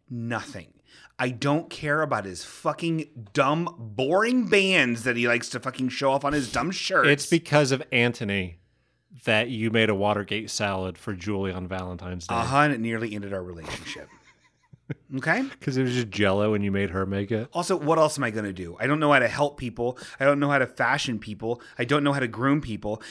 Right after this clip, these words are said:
Speaker 1: And I don't know how to, you know, what does the other guy do? Oh, yeah.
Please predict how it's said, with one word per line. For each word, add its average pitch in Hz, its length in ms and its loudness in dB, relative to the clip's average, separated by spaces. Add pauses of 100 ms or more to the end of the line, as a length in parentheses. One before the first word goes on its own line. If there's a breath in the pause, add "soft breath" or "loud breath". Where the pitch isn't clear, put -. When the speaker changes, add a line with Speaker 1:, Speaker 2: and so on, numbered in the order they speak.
Speaker 1:
And 190 160 4
I 196 80 4
don't 202 260 0
know 202 140 0
how 196 160 2
to, 208 480 6
you 208 160 -4
know, 202 180 -2
what 202 180 0
does 190 100 -4
the 196 100 6
other 165 140 2
guy 117 160 0
do? 87 320 -8 (160)
Oh, 170 180 4
yeah. 117 380 2